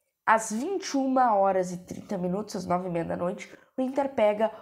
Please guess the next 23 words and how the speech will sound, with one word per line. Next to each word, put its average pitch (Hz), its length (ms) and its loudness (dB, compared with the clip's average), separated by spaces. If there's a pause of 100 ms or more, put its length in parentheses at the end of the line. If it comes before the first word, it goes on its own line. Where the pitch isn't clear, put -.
(160)
o 233 80 -6
Corinthians, 277 840 4
aonde? 233 560 6
Não 170 160 -2
se 196 180 -8
sabe, 196 460 2
o - 80 -6
Inter 196 340 -6
tenta 202 340 -4
a 202 40 -10
inversão 208 720 -4 (420)
no 226 140 0
mando. 165 360 0 (280)
Ainda 196 560 0
tá 202 100 -2
tentando. - 480 -6
Se 427 200 -4
não, 392 360 0 (340)
Heriberto 214 520 -2
Wilson. - 340 -8 (1120)
Grêmio 359 640 2
e 302 60 0
Inter. 311 720 -2